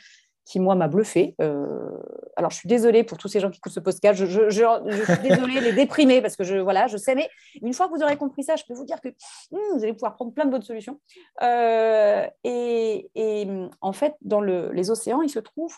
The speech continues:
que le, le plastique perturbe le, le phytoplancton et le zooplancton. C'est-à-dire que perturbe le plancton. Or, il se trouve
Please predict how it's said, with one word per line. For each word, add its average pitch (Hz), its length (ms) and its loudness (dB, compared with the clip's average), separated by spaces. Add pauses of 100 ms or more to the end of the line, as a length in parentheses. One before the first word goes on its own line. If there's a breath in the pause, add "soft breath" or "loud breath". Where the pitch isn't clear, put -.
que 226 360 0
le, 165 320 -4
le 170 120 -4
plastique 220 540 -4
perturbe 254 760 0 (440)
le, 190 640 2
le 180 80 0
phytoplancton 269 600 -2
et 233 80 -2
le 226 60 0
zooplancton. 202 580 -4 (360 soft breath)
C'est-à-dire 196 140 -2
que 196 80 -2
perturbe 294 320 -2
le 254 80 6
plancton. 247 600 0
Or, 240 240 6
il 196 40 0
se 196 160 -6
trouve 247 440 -6